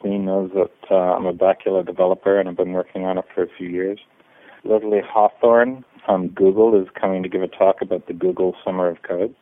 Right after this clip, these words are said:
Constantine is going to give a talk on the Open B S D hardware sensors framework.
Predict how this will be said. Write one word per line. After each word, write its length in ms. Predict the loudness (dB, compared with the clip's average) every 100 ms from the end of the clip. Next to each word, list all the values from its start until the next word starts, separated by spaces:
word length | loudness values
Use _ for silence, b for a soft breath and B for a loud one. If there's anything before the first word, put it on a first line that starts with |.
| _ b b b b b b -6
Constantine 880 | -2 -2 0 0 0 -2 -2 -4 -8
is 160 | -10
going 240 | -2 0 0
to 60 |
give 160 | -2 -4
a 40 |
talk 380 | 0 2 2 2
on 180 | 0 0
the 120 | 0
Open 300 | 0 0 -4
B 180 | -2 -2
S 80 | -2 -6
D 420 | -6 -4 -6 -10 _ -16
hardware 800 | -4 0 2 2 4 4 2 0 -2
sensors 380 | -2 0 -6 -6 -8
framework. 400 | -8 -8 -10